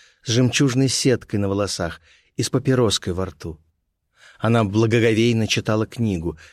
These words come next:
Это был том сочинений одного из новейших ювеналов.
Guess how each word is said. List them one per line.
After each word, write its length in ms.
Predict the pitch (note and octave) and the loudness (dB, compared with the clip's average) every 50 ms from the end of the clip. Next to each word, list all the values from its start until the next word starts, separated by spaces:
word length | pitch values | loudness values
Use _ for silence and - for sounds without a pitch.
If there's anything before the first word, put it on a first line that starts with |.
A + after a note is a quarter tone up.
| _ - | _ -6
Это 180 | A#2 A2 B2 | -4 -2 0
был 180 | G#2+ G#2+ A2 G2+ | 0 0 0 -2
том 280 | - - A#2 A#2+ B2 A2+ | 0 0 0 2 0 0
сочинений 640 | - - G#2+ - - A2+ G#2+ A2+ A2+ A#2 A2+ A2+ A2 | -2 -2 -2 -2 -2 -2 0 0 0 0 0 0 -2
одного 380 | G#2 G2 G#2 G#2 G2 G2 G#2 | -2 -2 -2 -2 0 0 -2
из 160 | G#2 G2 F#2 G#2 | -2 -2 -4 -4
новейших 600 | G2+ F#2+ F2+ G2 G2 G2 - - - F#2+ - - | -4 -2 -2 -2 -2 -2 -4 -4 -6 -8 -10 -8
ювеналов. 760 | G#2+ G2+ F#2+ G2 G2 G2 F2+ E2 D#2+ D2+ D2 D2 - _ | -6 -4 -4 -2 -2 -2 -2 -4 -4 -6 -10 -12 -18 _